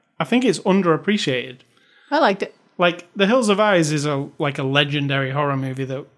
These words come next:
Speaker 1: we all love, and you, I
Speaker 2: I don't know if I
Speaker 1: assuming
Speaker 2: love it, but it's definitely
Speaker 1: it's
Speaker 2: legendary.
Speaker 1: cool, isn't it? It's a
Speaker 2: It's, uh,
Speaker 1: it's got that like, I watched Texas Chainsaw Ma-, you know, the times when I saw it,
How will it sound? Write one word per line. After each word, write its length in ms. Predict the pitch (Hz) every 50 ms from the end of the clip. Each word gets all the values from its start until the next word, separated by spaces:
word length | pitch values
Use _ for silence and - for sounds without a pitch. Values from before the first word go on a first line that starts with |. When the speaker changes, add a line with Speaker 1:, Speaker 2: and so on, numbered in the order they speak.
| _ _ -
Speaker 1:
we 360 | 156 151 151 147 147 151 156
all 240 | 147 127 127 131 135
love, 240 | 127 131 139 151 151
and 220 | 143 131 139 139 - _ _ _
you, 280 | - 147 143 143 139 180 214 - -
I 100 | 160 -
Speaker 2:
I 20 | -
don't 100 | 427 403
know 60 | 320
if 80 | 247
I 40 | 262
Speaker 1:
assuming 120 | 233 233 247
Speaker 2:
love 200 | 254 247 214 175
it, 240 | 170 151 135 - - -
but 80 | 202 202
it's 140 | 190 190 -
definitely 440 | 208 208 190 196 196 190 185 175 165
Speaker 1:
it's 100 | 147 147
Speaker 2:
legendary. 320 | 147 147 254 202 156 143 139
Speaker 1:
cool, 80 | 139 156
isn't 120 | 151 135 131
it? 120 | 135 151
It's 140 | 151 - -
a 180 | 165 147 156 190 - -
Speaker 2:
It's, 420 | 370 427 440 440 - - - -
uh, 420 | 427 427 403 392 392 381 359 311 - - _ _ _ _ -
Speaker 1:
it's 160 | 190 175 -
got 240 | - 220 220 220 226
that 280 | 202 180 165 - - _ _ _ _ _ _ _ _ _ _ _ _ _ _ _ _ _ _ _ _ -
like, 220 | 170 160 151 -
I 60 | 175 170
watched 280 | 180 190 185 - -
Texas 340 | - 180 165 - - 156 -
Chainsaw 380 | - - 165 165 165 - 170 160
Ma-, 180 | 165 170 190 -
you 120 | 196 196
know, 140 | 185 151 139
the 120 | 143 143
times 440 | 139 - - - 170 170 165 165 147
when 160 | 147 156 156 151
I 40 |
saw 320 | 151 - - 170 160 151 135
it, 200 | 131 117 -